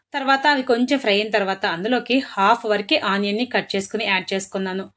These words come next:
ఇప్పుడు రెండింటిని కొంచెం ఫ్రై చేసుకోవాలి. ఈ రెండు కాస్త ఫ్రై అయిపోయిన తర్వాత ఇందులోకి పచ్చిశనగపప్పుని యాడ్ చేసుకుంటున్నాను. హాఫ్ వరకు నేను, అంటే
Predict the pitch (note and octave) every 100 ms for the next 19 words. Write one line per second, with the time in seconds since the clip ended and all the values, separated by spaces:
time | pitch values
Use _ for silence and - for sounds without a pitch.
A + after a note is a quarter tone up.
0 | _ - - D4+ D4 D#4 C4+ C4+ C4+ B3+
1 | C#4+ B3+ A#3 A#3+ G#3+ G3 G3 G#3 - G3+
2 | F#3+ F#3+ F#3+ _ G3 F3+ F3 G#3 G#3 G3+
3 | G#3 - D#3+ E3 F3+ F#3 F3+ F3+ F3 F3
4 | A3 G3 F3+ B3 E4 C#4 A3 A#3+ - -
5 | - - - _ C#4+ D4 E4 D#4+ C#4 B3
6 | A3 G#3+ B3+ B3+ G3 G3 G3 - G3 F#3+
7 | F#3+ F#3 F#3 - _ _ _ _ _ A#3
8 | A#3+ A#3+ - A3 A3 D#4+ E4+ C4 B3 G4+
9 | G#4+ G3 F#3